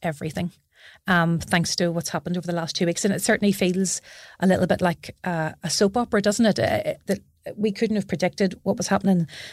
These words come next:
since the, <clears throat> since the middle of May until, till now. The, uh, the former for-, This Morning presenter has said that all the revelations have been relentless, and he's urged the media to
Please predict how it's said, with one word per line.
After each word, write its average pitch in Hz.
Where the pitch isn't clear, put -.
since -
the, 180
<clears throat> 269
since 226
the 202
middle 202
of 190
May 185
until, 180
till 185
now. 180
The, 190
uh, 175
the -
former 190
for-, 175
This -
Morning 175
presenter 170
has 170
said -
that -
all 185
the 180
revelations 170
have 180
been 165
relentless, 170
and 175
he's 190
urged 175
the 190
media 165
to 160